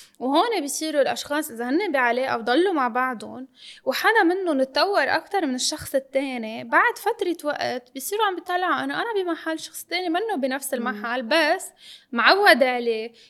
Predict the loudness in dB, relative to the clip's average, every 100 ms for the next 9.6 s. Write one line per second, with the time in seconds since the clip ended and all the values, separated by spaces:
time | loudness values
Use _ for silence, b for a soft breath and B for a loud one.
0 | B -4 8 8 8 4 0 0 -2 -2
1 | -6 -6 -4 -4 -4 -2 2 4 6 4
2 | 4 2 -2 -2 -2 -2 -2 -6 -8 -10
3 | -10 -10 -8 -4 -4 -2 -4 -6 -8 -6
4 | -2 0 0 -2 0 0 2 0 -4 -6
5 | -4 -2 -2 -2 -4 -2 -2 -2 -8 -10
6 | -8 -8 -10 -16 -14 -16 -12 -8 -2 -2
7 | 0 2 4 4 2 -2 -4 -4 -4 -6
8 | -8 -8 -6 -2 0 -2 -2 -2 -2 -4
9 | -12 -12 -14 -14 -18 -20